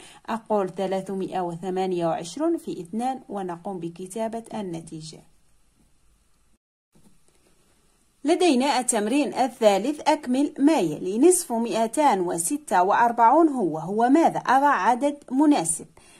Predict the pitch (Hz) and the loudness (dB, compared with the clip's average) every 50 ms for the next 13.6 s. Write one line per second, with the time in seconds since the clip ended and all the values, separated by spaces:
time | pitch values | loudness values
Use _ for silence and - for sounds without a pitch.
0 | _ _ _ 226 277 330 320 - - - 208 185 185 226 220 214 208 202 196 185 | _ _ _ 0 2 2 2 2 -2 -6 -8 -8 -4 -4 -2 -2 -2 -2 -2 -2
1 | 196 226 277 277 254 247 226 196 190 - 185 208 240 226 196 214 202 185 233 262 | -2 -2 -4 -2 0 0 0 2 2 2 2 2 2 2 2 0 2 2 2 0
2 | 262 220 180 185 165 147 147 175 208 277 - _ - - _ _ _ _ _ _ | -2 -4 -4 -6 -8 -6 -6 -6 -8 -8 -8 _ -20 -20 _ _ _ _ _ _
3 | _ _ _ _ _ _ - - 339 359 339 330 330 262 220 220 220 208 214 220 | _ _ _ _ _ _ -4 0 2 2 2 4 4 4 6 6 4 4 2 0
4 | - - 240 240 226 202 190 202 269 320 302 226 190 240 - 170 180 175 170 214 | -4 -8 -6 -4 -4 -4 -2 0 2 2 2 2 2 2 2 2 0 0 0 -2
5 | 254 285 - _ _ _ _ _ _ _ _ _ _ _ 254 226 247 302 349 349 | -2 -2 -6 _ _ _ _ _ _ _ _ _ _ _ 0 2 4 4 4 6
6 | 349 294 247 214 - 240 226 208 247 269 311 370 381 - 262 247 240 196 165 160 | 4 2 4 2 2 2 0 0 -2 0 2 2 2 2 0 -2 -4 -2 -2 -4
7 | 151 - 156 - - - 262 349 339 285 254 254 269 262 294 311 285 311 - 320 | -6 -8 -16 -18 -8 -2 -2 -2 -2 -2 -4 -6 -8 -8 -8 -8 -6 -8 -8 -10
8 | - - - _ _ _ _ _ - - - - _ _ - 370 370 359 349 330 | -10 -20 -20 _ _ _ _ _ -20 -20 -20 -20 _ _ -4 -4 -2 2 2 2
9 | 285 - - - 285 277 277 247 233 269 285 285 277 269 - - - 214 233 208 | 2 4 0 -2 -2 0 0 0 0 0 0 0 0 -2 -6 -10 -8 -6 -4 -4
10 | 185 175 240 277 262 262 233 254 247 - - 269 247 226 - - 180 170 160 170 | -2 -2 -4 -2 -2 -6 -6 -6 -12 -10 -8 -10 -10 -8 -10 -12 -14 -12 -12 -12
11 | 180 220 277 285 226 262 254 240 233 240 247 254 240 - - 208 208 - 247 247 | -8 -8 -8 -6 -6 -6 -6 -6 -6 -6 -8 -8 -8 -8 -8 -8 -8 -6 -6 -4
12 | 240 226 190 165 170 175 185 - - 277 - - - 233 214 220 - - 226 247 | -4 -4 -2 -4 -4 -4 -4 -4 -6 -6 -8 -12 -10 -8 -8 -8 -8 -10 -10 -10
13 | 254 - 226 220 185 165 - - - - 147 - | -8 -6 -6 -8 -8 -10 -14 -16 -16 -16 -20 -20